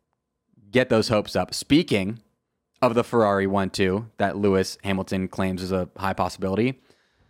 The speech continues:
hopes are as high for Ferrari right now as they have been in many years, as I said. Based on their preseason success,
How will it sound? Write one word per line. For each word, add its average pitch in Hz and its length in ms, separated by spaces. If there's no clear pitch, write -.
hopes 151 320
are 170 100
as 160 80
high 143 240
for 156 100
Ferrari 143 420
right 139 140
now 131 260
as 113 140
they 117 120
have 117 100
been 127 140
in 120 120
many 139 280
years, 107 420
as 98 120
I 120 100
said. 92 400
Based 180 240
on 190 100
their 175 140
preseason 165 480
success, 156 480